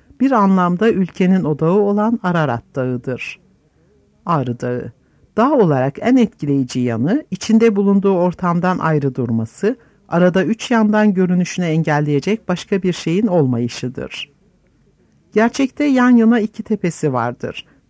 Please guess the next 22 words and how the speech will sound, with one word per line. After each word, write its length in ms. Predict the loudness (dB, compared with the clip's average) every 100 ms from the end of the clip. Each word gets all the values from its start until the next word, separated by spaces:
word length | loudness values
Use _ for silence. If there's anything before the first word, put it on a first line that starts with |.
| 0
Birinin 300 | 2 4 4
adı 320 | 4 0 0
Büyük 360 | -2 -2 -4
Ağrı, 500 | -6 -4 -2 -2 -2 -4
ötekinin 540 | -2 -2 2 2 4
adı 280 | 2 -2 -4
Küçük 380 | -6 -10 -8 -6
Ağrı'dır. 580 | -4 -6 -6 -8 -10 -20 _ _
Her 160 | -2 0
iki 220 | 0 0
tepenin 520 | -2 0 0 2 0
bulunduğu 420 | 0 0 2 0
ova 340 | 0 0 0 0
yaklaşık 640 | -2 -4 -6 -6 -6 -4
olarak 380 | -4 -2 -2 -4
iki 240 | -8 -4
bin 140 | -2 0
yedi 200 | 0 0
yüz 180 | -2
elli 260 | -2 -2 0
metre 300 | -2 -4 -6
yüksekliktedir. 1080 | -6 -6 -8 -8 -10 -10 -8 -6 -8 -14